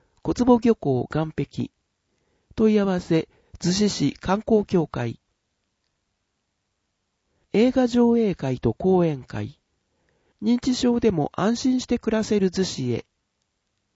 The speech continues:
三十九歳で認知症と診断を受けた丹野智文さんの実話に基づく映画、オレンジランプの上映と、本人による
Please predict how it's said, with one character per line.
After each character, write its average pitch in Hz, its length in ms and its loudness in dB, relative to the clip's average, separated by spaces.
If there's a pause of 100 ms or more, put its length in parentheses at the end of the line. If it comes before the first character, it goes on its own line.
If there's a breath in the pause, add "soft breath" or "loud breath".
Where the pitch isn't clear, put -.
(720)
三 247 240 0
十 190 220 2
九 202 240 0
歳 156 240 -2
で 147 240 2
認 214 180 -2
知 240 140 -4
症 233 200 0
と 220 120 2
診 220 260 -6
断 208 220 0
を 185 140 2
受 175 180 -2
け 139 60 -4
た 123 240 -4 (280 soft breath)
丹 233 240 -2
野 156 140 0
智 190 240 0
文 185 280 0
さ 139 200 -4
ん 127 100 -6
の 127 200 0 (100)
実 - 260 -4
話 226 120 4
に 220 120 -2
基 208 40 -2 (160)
づ 185 160 0
く - 180 -2
映 120 200 -2
画、 110 200 -6 (600)
オ 160 100 -2
レ 226 160 4
ン 240 80 -2
ジ 226 160 0
ラ 208 120 0
ン 170 100 -8
プ - 360 -4
の 156 140 2
上 147 280 4
映 143 160 2
と、 131 300 -2 (420)
本 247 280 4
人 185 180 2
に 151 100 0
よ 131 140 2
る 131 160 2